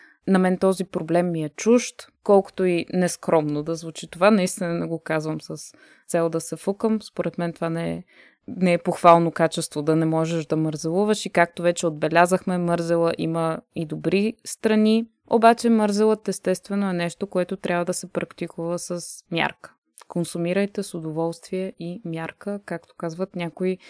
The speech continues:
реклами за алкохол, и мързела като алкохола, трябва да не прекаляваме с него.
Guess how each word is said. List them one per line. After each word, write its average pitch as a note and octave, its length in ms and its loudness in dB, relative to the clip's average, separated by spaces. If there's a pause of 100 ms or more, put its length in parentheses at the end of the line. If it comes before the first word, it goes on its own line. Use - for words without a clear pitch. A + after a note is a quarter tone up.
(520)
реклами F3 480 2
за D#3+ 120 -2
алкохол, A3+ 640 6
и F#3 120 0
мързела F#3 460 2
като - 280 -6
алкохола, G#3+ 560 6
трябва F#3 640 2 (180)
да F#3+ 120 4
не F#3 80 2
прекаляваме E3+ 680 4
с - 260 -8
него. A3+ 440 6